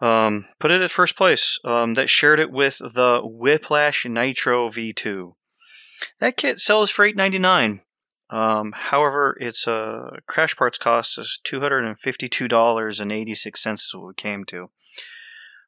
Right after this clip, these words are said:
Putting that one at one thousand one hundred fifty-one dollars. Uh, its kis-, co-, its kit cost was rank three, but its parts cost was rank one. That puts it also at an average of two, um, ranking it right alongside the Glogo.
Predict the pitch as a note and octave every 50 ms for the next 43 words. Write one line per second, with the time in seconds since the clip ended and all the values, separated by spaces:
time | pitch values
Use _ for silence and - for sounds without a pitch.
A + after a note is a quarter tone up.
0 | _ - - C3+ D3+ - C3+ C3 C3+ C#3 - - B2+ B2 A#2+ A#2 A2+ A2+ - -
1 | A2+ A#2 A#2+ A#2+ A#2 - A#2+ A#2+ A#2 A2+ A2+ A2 G#2 A2 A2+ A2+ A2+ A#2 A2 G#2+
2 | G2+ - A#2+ G#2+ - A2+ G#2 G#2+ G2+ G2 F#2+ G2+ A2 A2 G#2+ G2 F#2 F2+ F2 -
3 | - - - - A#2 G#2+ G#2 G#2 G#2 G2+ G#2 G2+ F#2+ - - - - - - G3+
4 | G#3 - - - - - C#3+ C#3+ - _ _ _ _ - - - - - - -
5 | - - _ - - - C3 B2+ A#2+ - - - A2 A2 A#2 B2 A#2+ - - -
6 | - B2 C3 B2+ A2 G#2+ G2+ - - - G2+ - - - - - B2+ - - -
7 | - - - - - G#2 G#2 G2+ - - - A2 F#2+ - G#2+ G#2+ G#2+ G2 - -
8 | A2 A2 A2 G#2+ G2 F#2 F2+ _ _ _ - - - - - - - - - _
9 | - - A2 - - - A#2 - A#2 A2+ A2 G#2+ - - G2+ F#2+ F#2+ G2 G2+ G2+
10 | G2 G2+ - G2+ - - - C#3 D#3 B2 - - _ _ _ _ _ _ _ _
11 | _ - G#2+ G2+ F#2+ F#2+ F#2 F#2 F2+ - _ _ - A2+ A2+ A2+ - B2 A2 G#2
12 | G#2+ G#2 - - G#2+ A2 A2 G#2+ G#2+ G#2+ G#2+ G2+ - - G#2 G2+ G2 G#2+ E2 G2
13 | G2+ A2+ A2 G2+ F#2 F2+ F2+